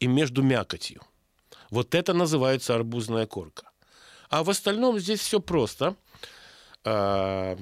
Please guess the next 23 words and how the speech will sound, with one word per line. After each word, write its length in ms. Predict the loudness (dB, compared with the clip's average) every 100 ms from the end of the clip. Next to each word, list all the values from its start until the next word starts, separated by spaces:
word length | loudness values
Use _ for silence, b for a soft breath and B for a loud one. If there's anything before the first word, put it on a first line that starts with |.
| -10 -4
это 240 | -4 0
варенье 360 | 0 2 2 0
варится 480 | 0 0 0 -2 -2
как, 380 | -2 -4 -4 -6
э, 60 | 0 2 2 0
м, 680 | -4 -8 -8 -8 -8 -8 -10 -2
большое 480 | -2 -2 0 0
количество 680 | 0 -2 -2 -4 -4 0 0
разнообразных 920 | 2 0 0 -2 0 0 0 -4 -6 B B
видов 380 | -4 -2 -2
варенья. 460 | 0 2 2 0 -4
Когда 520 | -2 -2 0 0 0 -2 -10 B B B
эти 240 | -4 -2 -4
корки 460 | -2 -2 -2 -6 -2
нарезают, 800 | -2 -2 -2 -4 -4 -4 -8 -14 _ _ B B B
их 180 | -6 -2
можно 200 | -2 0
немного 340 | 0 0 0
вымочить 460 | 0 0 -2 -6 -4
в 40 |
воде 280 | -4 -2 -4
пару 280 | -4 -4 -4
часов, 480 | -6 -8 -8 -8